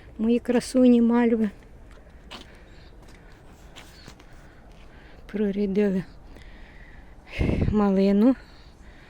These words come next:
Залишила ті, котрі тільки чомусь після підрізання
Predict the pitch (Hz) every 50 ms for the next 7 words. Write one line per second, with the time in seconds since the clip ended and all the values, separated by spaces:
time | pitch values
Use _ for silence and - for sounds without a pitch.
0 | - - - - 220 180 214 226 202 220 226 - - - 254 240 226 214 - -
1 | - - 311 339 - - 226 - - 247 262 240 - - 254 247 - 240 226 -
2 | - - - - - - - - - - - - - - 262 247 262 302 277 -
3 | - - 269 - - - 240 - - 247 190 185 220 240 240 202 180 240 247 247
4 | 233 226 202 196 185